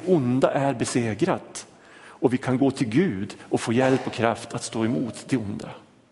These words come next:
Och du skulle kunna ta vilket uttryck som helst i den här bönen och säga, vad är Guds vilja? Ja, det är där Guds namn blir helgat. Det är där hans rike kommer. Det är där vi förlåter varandra och så vidare. Bönen förklarar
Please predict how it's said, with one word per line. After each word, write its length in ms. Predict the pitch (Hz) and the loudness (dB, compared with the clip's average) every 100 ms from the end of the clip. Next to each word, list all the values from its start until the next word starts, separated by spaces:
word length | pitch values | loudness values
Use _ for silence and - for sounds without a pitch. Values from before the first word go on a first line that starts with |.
| _ _ _ - - - - | _ _ _ -20 -20 -20 -18
Och 340 | - - - 131 | -18 -20 -6 -2
du 80 | 131 | 0
skulle 200 | 202 180 | 2 4
kunna 160 | 185 | 6
ta 160 | 185 175 | 6 4
vilket 460 | 170 214 - 196 | 4 0 4 4
uttryck 340 | 175 151 147 156 | 4 0 0 0
som 120 | 151 | 2
helst 260 | 131 131 151 | 4 4 0
i 40 | |
den 100 | 117 | 2
här 100 | 123 | 2
bönen 380 | 110 117 107 107 | 2 0 2 0
och 80 | 98 | 0
säga, 260 | 107 101 | 0 0
vad 160 | 104 139 | 2 2
är 60 | |
Guds 220 | 135 123 - | 2 0 0
vilja? 480 | 139 104 110 165 - - - - - - - - _ _ | 0 0 -2 -4 -8 -16 -16 -16 -16 -18 -20 -20 _ _
Ja, 120 | 113 | 2
det 100 | 127 | 4
är 100 | 139 | 4
där 120 | 131 | 4
Guds 220 | 113 117 | 2 -2
namn 200 | 123 110 | 0 0
blir 120 | 101 98 | 2 0
helgat. 520 | 98 90 107 - - | 0 -2 -4 -8 -4
Det 80 | 123 | 0
är 100 | 117 | 2
där 280 | 120 117 107 | 2 2 2
hans 200 | 110 131 | 0 0
rike 260 | 113 98 | -2 -2
kommer. 380 | - 107 101 - - - - - | -6 -8 -8 -10 -14 -18 -20 -4
Det 100 | 123 | 0
är 100 | 107 | 2
där 80 | 110 | 2
vi 120 | 110 | 2
förlåter 440 | - 107 104 - | -2 -2 -2 -2
varandra 380 | 95 101 101 - - | -6 -6 -6 -10 -8
och 120 | - 131 | -6 -2
så 120 | 135 | -2
vidare. 400 | 117 101 - - | -2 -2 -6 -8
Bönen 520 | 107 156 202 214 139 | 0 4 4 4 0
förklarar 760 | 110 127 - - 139 107 - - | -2 -4 0 0 0 -2 -6 -10